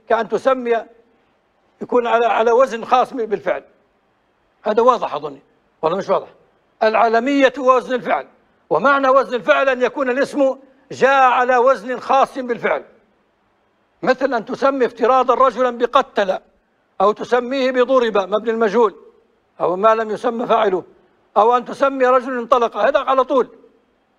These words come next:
لما تدخل العلمية وهو جاي على وزن، على صورة يعني ال-، وزن الفعل، قتل كأنه قلت كرم، علم، فعل،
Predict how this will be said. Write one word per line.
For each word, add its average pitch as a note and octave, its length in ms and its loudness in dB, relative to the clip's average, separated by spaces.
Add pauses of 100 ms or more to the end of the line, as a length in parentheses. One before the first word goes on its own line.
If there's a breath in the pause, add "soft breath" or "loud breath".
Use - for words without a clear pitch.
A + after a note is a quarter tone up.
(480)
لما A3 220 0
تدخل C#4+ 400 0
العلمية B3+ 560 2
وهو B3 300 2
جاي C4+ 260 2
على B3 180 2
وزن، B3+ 240 2
على A3+ 260 0
صورة C4 460 0 (480)
يعني G#3 520 0
ال-، G3 220 -2
وزن G#3+ 300 0
الفعل، F#3 400 0 (800)
قتل G3 480 0
كأنه B3+ 340 -2
قلت A3 200 -4
كرم، A#3 500 0
علم، G3 680 -2 (240)
فعل، D3+ 540 0